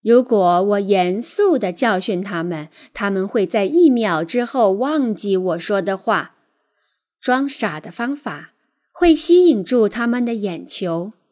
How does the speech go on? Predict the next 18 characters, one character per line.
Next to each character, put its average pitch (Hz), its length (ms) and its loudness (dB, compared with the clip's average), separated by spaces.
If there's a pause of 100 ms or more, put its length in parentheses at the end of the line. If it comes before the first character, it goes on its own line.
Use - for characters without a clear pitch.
(480)
他 392 120 -2
们 403 160 4
可 220 220 -2
能 196 400 -2
会 302 180 2
因 339 260 4
而 302 140 4
停 285 400 0
止， 165 340 -6 (600)
思 403 240 0
考 240 200 -4
一 190 160 -2
下 202 300 0
自 285 180 -2
己 196 140 -6
的 175 140 -6
作 269 320 0
为 170 420 -4